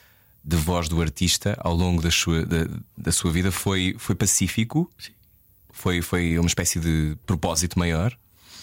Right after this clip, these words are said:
Speaker 2: Sim.
Speaker 1: Porque as ficções têm esta, dá-me a sensação de que também se inscreve nessa lógica.
Speaker 2: Sim,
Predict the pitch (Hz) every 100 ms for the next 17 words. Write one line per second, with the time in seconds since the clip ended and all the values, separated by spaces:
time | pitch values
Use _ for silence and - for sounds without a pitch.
0 | - - 349 294 285 131 - 123 - 131
1 | 123 139 127 123 - 107 117 123 120 117
2 | - 104 - 87 120 139 _ _ _ _
3 | _ _ _ _ 104 101 104 117 113 123
4 | 127 - 120 113 120 117 107 113 - 113
5 | 104 85 87 - 90 226 285